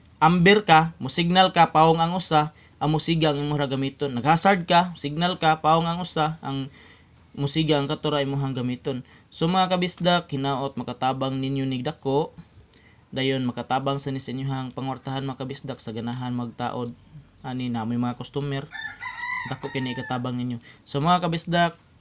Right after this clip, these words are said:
please like and subscribe and share my YouTube channel, Bisdak Motorcycle Wiring Tutorial, para sa daghan pang mga video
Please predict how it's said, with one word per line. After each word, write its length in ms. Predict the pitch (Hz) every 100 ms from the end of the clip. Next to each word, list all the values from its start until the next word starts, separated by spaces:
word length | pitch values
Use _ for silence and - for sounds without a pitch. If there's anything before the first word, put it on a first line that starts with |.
| 156
please 400 | 160 160 - -
like 320 | 139 147 151 -
and 320 | 143 139 139 135
subscribe 800 | - 131 - - 147 156 160 156 - - _ - _ _ _ _ _ _ _ _ _ _ _ _ _
and 160 | 135 131
share 480 | - 160 170 127 107 - - - _
my 160 | - 143
YouTube 640 | 143 151 - - 143 135
channel, 480 | 123 143 151 175 208 - - -
Bisdak 480 | 151 - 160 156
Motorcycle 640 | 147 147 143 151 143 151 143
Wiring 400 | 143 143 147 139
Tutorial, 560 | 139 139 180 185 175
para 240 | 170 143 143
sa 160 | 143
daghan 240 | 147 151 147
pang 160 | 143
mga 240 | 143 139 139 127
video 480 | 151 147 139 151